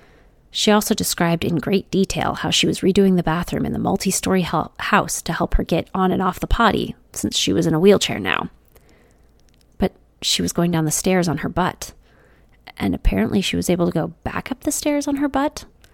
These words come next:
and had wheelchairs on both floors. I don't know, but aside from the fact that John's address is now Brooke's address being super convenient, it seemed a little nonsensical that a person in a wheelchair would buy a house that was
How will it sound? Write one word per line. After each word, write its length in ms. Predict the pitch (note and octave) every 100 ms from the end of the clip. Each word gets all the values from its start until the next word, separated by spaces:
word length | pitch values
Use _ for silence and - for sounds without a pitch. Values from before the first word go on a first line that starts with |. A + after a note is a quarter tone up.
| _ _ _ _
and 180 | - C#3+
had 200 | D#3 - - _ _
wheelchairs 640 | - E3+ F#3+ - - G#3+ G3+
on 100 | -
both 200 | G3+ -
floors. 600 | - G#3 A#3 C#4+ - - - - - - _ _ _ _ - -
I 80 |
don't 180 | D#3 D#3+ _ _
know, 180 | - D3+
but 120 | -
aside 260 | F#3+ G3+ G3+
from 160 | -
the 60 | E3+
fact 280 | - D#3 -
that 180 | - -
John's 380 | E3 E3+ F3+
address 440 | F3 D#3+ E3 D#3 E3
is 100 | D#3+
now 180 | D3+ D3+
Brooke's 320 | F#3 F3 -
address 340 | - D#3+ D3+
being 340 | - D3+ - E3+
super 400 | - B3+ A#3+ F#3+
convenient, 680 | E3+ D#3 G3 E3 C3+ - - - - - -
it 140 | -
seemed 340 | - B3 C4 G#3+
a 40 |
little 240 | F#3 G#3+
nonsensical 800 | G3 F3+ F3 - E3+ - - E3+
that 120 | F3
a 40 | -
person 360 | - F#3 -
in 100 | F3
a 40 | D#3+
wheelchair 540 | F3+ G3 - - A2+
would 160 | - -
buy 140 | F3+
a 80 | E3+
house 340 | - F3 D#3+
that 140 | - -
was 180 | -